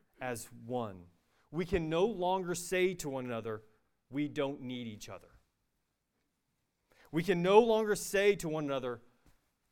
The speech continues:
I don't belong here. We have been sanctified by the Spirit,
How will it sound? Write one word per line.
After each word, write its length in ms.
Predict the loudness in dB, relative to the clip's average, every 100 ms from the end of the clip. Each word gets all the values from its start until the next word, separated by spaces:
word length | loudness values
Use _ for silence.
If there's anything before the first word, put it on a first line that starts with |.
| 0
I 140 | 4
don't 220 | 4 0
belong 400 | -4 -2 0 -2
here. 240 | -4 -14 -16 _ _ _ _ _ _ _ _ -20 -20 _ _ _ _ _ _ _ _ _ _ _ _
We 180 | -4 0
have 180 | 0 -2
been 300 | -4 -6 -8 -20 _ -14
sanctified 1000 | -8 -6 -2 0 0 -2 -10 -10 -12 -14 _ _ _ _ _ _ _ _ _ _ _ _ _ _ _ _ _ _ _ _ _ _ -4
by 180 | 0
the 100 | 0
Spirit, 580 | -2 -6 -4 0 0 -2